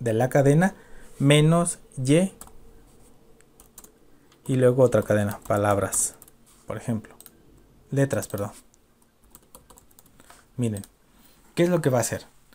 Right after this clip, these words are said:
Aquí estoy contabilizando cuántos caracteres tiene la frase, el poder del cómputo. ¿Cuántos caracteres? Pero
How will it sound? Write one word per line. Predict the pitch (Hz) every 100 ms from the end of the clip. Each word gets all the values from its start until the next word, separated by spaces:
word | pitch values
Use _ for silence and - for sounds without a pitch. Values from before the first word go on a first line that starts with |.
| _ -
Aquí | 143 208
estoy | 214 202 190
contabilizando | 160 139 123 123 170 175 170
cuántos | 180 180 180 180 175 - _
caracteres | - 120 110 - 147 151 -
tiene | 156 135 151 160 _ _ _ -
la | 120 107
frase, | - 113 104 - - - - _
el | 110 107
poder | 110 104
del | 107 110
cómputo. | 147 - - - _ _
¿Cuántos | - 160
caracteres? | - 107 - 120 101 - - -
Pero | 139 135